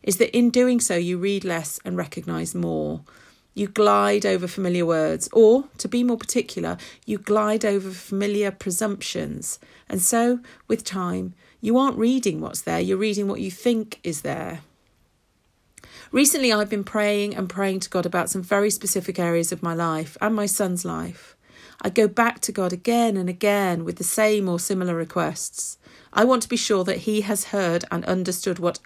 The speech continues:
I think we need in our lives. It's quite exhausting, actually. As I grapple with my prayer requests and become like a broken record in my petitions to God, I feel that by slowing myself down and deliberately avoiding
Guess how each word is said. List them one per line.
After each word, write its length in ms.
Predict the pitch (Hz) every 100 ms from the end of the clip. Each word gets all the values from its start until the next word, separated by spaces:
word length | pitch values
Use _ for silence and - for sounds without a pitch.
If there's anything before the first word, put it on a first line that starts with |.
| -
I 220 | 190 202
think 340 | 196 170 160
we 300 | - 170 190
need 240 | 175 165 160
in 100 | 160
our 160 | 156
lives. 640 | 156 147 147 135 - - - - - -
It's 100 | -
quite 280 | - 208 202
exhausting, 580 | 196 196 180 - 156 143
actually. 580 | - - - - - - _ _ - - _ _ -
As 120 | 214
I 100 | 247
grapple 440 | 240 240 233 -
with 140 | 240 233
my 100 | 214
prayer 320 | - 208 196
requests 480 | 185 185 185 175 -
and 80 | 180
become 320 | 180 208 190
like 200 | 185 180
a 20 |
broken 380 | 190 185 175 175
record 420 | 175 - 175 165
in 80 | 170
my 140 | 165
petitions 500 | 160 - 175 - 175
to 80 | -
God, 360 | 170 165 165 - _ - - - -
I 80 | 180
feel 300 | - 262 262
that 160 | 247
by 120 | 220
slowing 380 | 196 - 214 208
myself 440 | 208 208 208 190 -
down 360 | 196 175 165
and 160 | - 175
deliberately 600 | 196 202 226 247 - 240
avoiding 880 | 196 196 226 220 202 170 151 156